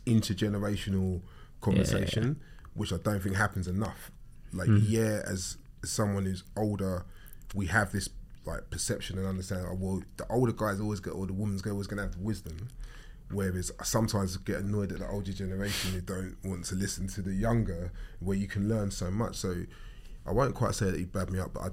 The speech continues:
Speaker 1: definitely, there's been moments where I've come to you for advice and you've said,
Speaker 2: <laughs>
Speaker 1: "Yeah, Ben, you know, rock it this way," or whatever.
Speaker 2: I
Speaker 1: Um,
Speaker 2: agree with that, though.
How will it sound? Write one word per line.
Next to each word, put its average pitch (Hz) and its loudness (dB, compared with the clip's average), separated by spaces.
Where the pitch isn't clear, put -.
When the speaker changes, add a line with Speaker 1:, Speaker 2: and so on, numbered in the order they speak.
Speaker 1:
definitely, 104 4
there's 101 2
been 104 2
moments 95 4
where 90 0
I've 90 -2
come 101 0
to - 0
you 95 4
for 92 0
advice 87 2
and 87 6
you've 110 6
said, - 2
Speaker 2:
<laughs> 98 2
Speaker 1:
"Yeah, 92 2
Ben, 92 0
you 98 4
know, 85 2
rock 92 0
it - 0
this 92 -2
way," 87 -2
or 85 0
whatever. 82 -2
Speaker 2:
I 120 12
Speaker 1:
Um, 117 12
Speaker 2:
agree 123 12
with 101 12
that, 95 10
though. 95 8